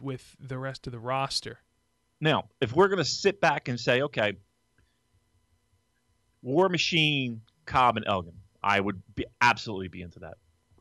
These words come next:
Speaker 2: Cobb and Elgin against, uh, Goto and s-, and, and, and a Chaos member of your choosing, maybe an Ishii. I mean,
Speaker 1: Maybe.
Speaker 2: those, the, the possibility there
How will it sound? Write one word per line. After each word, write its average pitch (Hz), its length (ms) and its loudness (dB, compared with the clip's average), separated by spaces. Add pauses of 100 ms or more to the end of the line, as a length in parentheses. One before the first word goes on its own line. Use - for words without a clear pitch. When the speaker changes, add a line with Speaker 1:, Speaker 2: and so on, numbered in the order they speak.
(140)
Speaker 2:
Cobb 165 300 4
and 156 160 2
Elgin 143 380 2
against, 120 540 -4
uh, 107 360 4 (160)
Goto 139 580 6
and 110 120 -4
s-, - 280 -10
and, 104 480 -4
and, 101 240 0
and 101 140 4
a 95 80 4
Chaos 131 460 2
member 120 300 0
of 101 120 -4
your 101 100 -2
choosing, 104 420 -4 (200)
maybe 156 720 4
an 135 200 -2
Ishii. 117 460 -8 (1040)
I 240 60 -4
mean, 262 100 0
Speaker 1:
Maybe. 175 260 4
Speaker 2:
those, 359 220 4 (640)
the, 294 120 0
the 226 120 2
possibility 247 800 4 (100)
there 151 600 2